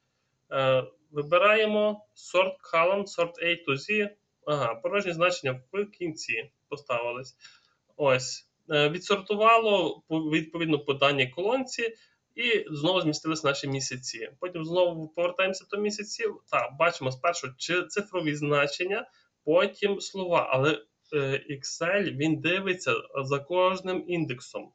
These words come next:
Тобто пе-, перший індекс, другий індекс, потім пробіл, потім знову пішли літера, літера, літера. Воно отак рахує. Ось, е,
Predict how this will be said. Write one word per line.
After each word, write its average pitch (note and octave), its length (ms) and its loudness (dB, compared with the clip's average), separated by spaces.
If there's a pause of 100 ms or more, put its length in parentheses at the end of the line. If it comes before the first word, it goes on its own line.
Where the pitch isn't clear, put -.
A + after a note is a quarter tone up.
Тобто B2+ 220 -10
пе-, C#3 420 2
перший F3+ 800 2
індекс, F#3+ 580 -4 (340)
другий E3+ 720 -2
індекс, G3 600 -4 (240)
потім D3+ 360 0
пробіл, F3 680 0
потім D3+ 280 -2
знову D#3+ 280 2
пішли C#3 300 -4
літера, F3+ 460 0
літера, E3 340 0
літера. B2+ 540 -2
Воно D3+ 460 0 (140)
отак C#3+ 360 -4
рахує. A#2+ 440 -8 (560)
Ось, A#2+ 500 -4
е, C3+ 380 4